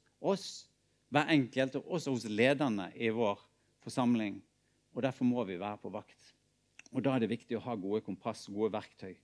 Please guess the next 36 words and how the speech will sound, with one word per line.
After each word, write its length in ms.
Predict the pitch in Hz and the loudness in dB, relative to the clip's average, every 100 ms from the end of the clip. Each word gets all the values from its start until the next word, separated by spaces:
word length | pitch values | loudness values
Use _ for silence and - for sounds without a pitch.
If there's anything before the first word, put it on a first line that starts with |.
| _ _ _ _ _ _ | _ _ _ _ _ _
Og 120 | - 107 | -4 0
der 160 | 143 131 | 0 0
kommer 220 | 117 113 | -2 -2
verktøy 320 | 113 - 117 | -4 -4 -2
inn. 240 | 101 98 101 | 0 0 0
Johannes 400 | 139 135 123 - | 2 2 0 0
ti 140 | 117 | -2
ti. 220 | - 101 90 _ _ _ _ _ _ | -2 -6 -6 _ _ _ _ _ _
Hva 100 | 143 135 | -2 6
sier 220 | 143 156 | 6 8
det? 140 | 170 175 - _ _ - | 4 0 -12 _ _ 0
«Tyven 340 | 180 170 147 | 4 6 4
kommer 240 | 135 147 127 | 4 4 4
bare 220 | 120 131 | 2 0
for 240 | 127 117 101 | -2 -2 -2
å 60 | |
drepe, 560 | 98 120 127 127 135 147 - _ _ _ | -2 2 2 2 -2 -2 -8 _ _ _
stjele 460 | - - 110 113 92 | -14 0 2 2 -2
og 140 | - | -4
ødelegge. 460 | 104 110 110 90 80 - _ _ _ _ - | -4 -2 -4 -4 -8 -14 _ _ _ _ 0
Jeg 140 | 196 | 2
har 80 | 147 | 2
kommet», 380 | 160 156 127 - _ _ _ _ _ _ _ _ _ _ _ | 2 2 2 -6 _ _ _ _ _ _ _ _ _ _ _
sier 160 | - 127 131 | 2 4 6
Jesus, 320 | 123 - - - | 4 -2 -10 -2
«jeg 100 | 185 | -2
har 80 | |
kommet 220 | 147 175 139 | 2 0 2
for 100 | 123 | -2
at 80 | |
du 80 | 151 | 0
skal 220 | 143 - 120 | -4 -2 0
ha 60 | |
liv 260 | 139 170 156 _ _ _ _ _ | 2 2 -2 _ _ _ _ _
og 160 | 113 117 | -6 -2
overflod.» 560 | 113 120 123 - 95 | -2 -2 -4 -10 -10